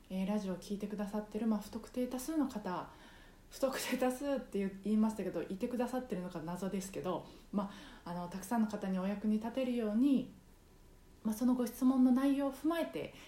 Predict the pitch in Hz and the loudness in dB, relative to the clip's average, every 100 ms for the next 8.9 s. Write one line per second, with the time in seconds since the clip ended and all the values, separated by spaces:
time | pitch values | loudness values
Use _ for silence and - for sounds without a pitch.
0 | - 190 214 185 180 - 226 214 262 254 | -8 -2 0 0 -2 -4 -2 0 0 0
1 | - 208 240 240 247 247 - - - - | 2 4 6 6 4 0 -10 -16 -12 2
2 | 277 240 208 196 - 240 240 240 226 240 | 4 4 2 -2 2 2 4 6 6 6
3 | 254 254 - - - - - 190 190 185 | 6 2 -6 -18 -20 -20 -8 -2 0 4
4 | 240 277 330 302 - 196 190 - 190 165 | 6 6 6 2 2 -2 -4 -2 -2 -2
5 | - 247 254 254 - - 233 233 233 226 | 0 4 4 2 -10 -6 -2 0 0 0
6 | 233 214 214 247 285 254 185 160 - 190 | 0 4 4 4 2 2 2 -2 -4 -4
7 | 190 214 240 240 240 226 220 226 233 240 | -4 -4 -4 -4 0 2 4 4 2 2
8 | 240 254 214 208 233 240 269 233 | 0 0 -2 -2 -2 0 4 4